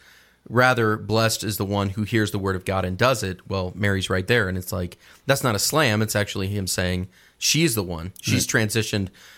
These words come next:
Speaker 1: from the, the blood family into the new family.
Speaker 2: I was reading Adrian von Speyer today on
Speaker 1: Von
Speaker 2: that.
Speaker 1: Speyer.
Speaker 2: Von Speyer on that section.
Speaker 1: Hmm.
Speaker 2: And, um,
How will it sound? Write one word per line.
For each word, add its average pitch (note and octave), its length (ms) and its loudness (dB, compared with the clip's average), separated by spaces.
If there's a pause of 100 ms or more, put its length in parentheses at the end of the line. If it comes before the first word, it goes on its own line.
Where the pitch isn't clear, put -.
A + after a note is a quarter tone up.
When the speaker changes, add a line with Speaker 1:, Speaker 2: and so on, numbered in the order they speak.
Speaker 1:
from A2 440 2
the, G#2 480 0
the G#2+ 160 -2
blood C#3 280 2
family A2+ 480 0
into A2 280 0
the F#2+ 100 -2
new G#2 200 2
family. E2 480 -10 (640)
Speaker 2:
I - 40 0
was A#2+ 100 2
reading G2 240 4
Adrian F#2 320 0
von E2+ 160 -2
Speyer F2+ 360 0
today E2+ 320 -2
on E2 200 -4
Speaker 1:
Von E2 100 -2 (100)
Speaker 2:
that. F#2 280 2
Speaker 1:
Speyer. - 120 -4 (600)
Speaker 2:
Von E3+ 160 0
Speyer A#2+ 440 0 (140)
on F#2+ 260 2
that E2+ 500 -2 (260)
section. - 600 0 (440)
Speaker 1:
Hmm. G#3+ 140 -2 (180)
Speaker 2:
And, F#2 420 2
um, D#2 480 -2